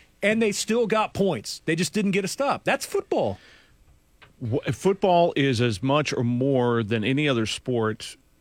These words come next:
Speaker 2: guys doing their job and not trying to do somebody else's job. You hear that all the time. Like, defensive players, if you're struggling on defense, then guys will have to fight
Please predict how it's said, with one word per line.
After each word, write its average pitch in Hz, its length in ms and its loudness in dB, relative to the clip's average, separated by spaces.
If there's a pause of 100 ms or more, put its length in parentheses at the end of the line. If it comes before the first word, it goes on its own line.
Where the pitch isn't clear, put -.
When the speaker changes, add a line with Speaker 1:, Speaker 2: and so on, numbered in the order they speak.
Speaker 2:
guys 131 720 2 (420)
doing 147 460 2
their 135 260 2
job 101 560 0 (120)
and 110 100 -2
not 131 180 2
trying 135 320 2
to 120 60 0
do 127 180 0
somebody 117 440 0
else's 123 360 0
job. 110 300 -4
You 127 40 2
hear 185 120 4
that 185 120 2
all 185 120 2
the 165 80 2
time. 196 380 -2 (120)
Like, 127 220 0 (180)
defensive 175 720 -2
players, 156 640 0 (640)
if 143 220 0
you're 123 100 -2
struggling 165 460 0
on 151 100 2
defense, 143 480 0
then 120 260 0
guys 135 600 2 (680)
will 131 180 0
have 170 240 2
to 143 100 0
fight 156 500 2